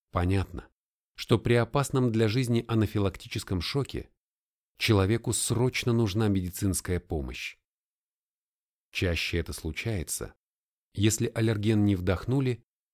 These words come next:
а, например, съели. Кроме того, к резкому воспалению у аллергиков приводят укусы насекомых –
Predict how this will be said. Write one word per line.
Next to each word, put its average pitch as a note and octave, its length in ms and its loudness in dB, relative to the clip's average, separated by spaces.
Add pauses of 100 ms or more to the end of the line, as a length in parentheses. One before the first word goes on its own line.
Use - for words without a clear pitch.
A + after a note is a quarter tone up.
(140)
а, G#2 140 0
например, A#2 520 0 (360)
съели. F2+ 560 -4 (1300)
Кроме A#2+ 340 0
того, C#2 400 -10 (560)
к - 60 -6
резкому A#2 500 2
воспалению A#2+ 720 0
у A#2 120 0
аллергиков A#2 760 -2 (380)
приводят D#3+ 480 2
укусы C#3 400 -2
насекомых – D#2 760 -4